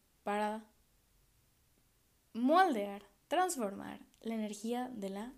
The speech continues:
negativa. Está genial, inténtalo con la calma del mundo, vuelve a intentar con cualquier otra situación, porque como dice el profe,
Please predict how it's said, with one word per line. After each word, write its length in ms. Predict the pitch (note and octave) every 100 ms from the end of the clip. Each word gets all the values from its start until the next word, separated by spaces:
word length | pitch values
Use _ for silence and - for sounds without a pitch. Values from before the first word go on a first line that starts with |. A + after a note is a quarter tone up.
| -
negativa. 560 | - G#3 B3 B3+ B3 - _ _ _ - _ - - _ _ _ _ _ _ _
Está 340 | A#3+ A#3+ C#4 C#4+
genial, 640 | C#4+ A3+ G#3+ G3+ G#3 B3 - _ _ _ _ _ _ _ _
inténtalo 920 | A#3 A3+ A#3 A#3+ A3+ A#3 A#3+ A#3+ B3 B3 _ _ -
con 240 | A3 G#3+
la 160 | G3+ G3+
calma 320 | A3+ A#3 A3
del 80 | G3
mundo, 560 | G3 G3+ G3 F#3+ A3 - _ _ _
vuelve 320 | G#3+ G3+ G#3+ A#3
a 60 |
intentar 560 | A3+ G#3+ G3 G3 G3+ G#3
con 200 | G3+ F#3+
cualquier 460 | G3 F#3+ F#3 B3
otra 320 | C4 B3+ A3 G#3+
situación, 520 | G#3+ G3+ G3+ G3 G3
porque 280 | G3+ G3 G3
como 220 | - F#3+
dice 320 | F#3+ G#3 -
el 100 | C4
profe, 600 | B3+ D4+ D4 D4 D4 D4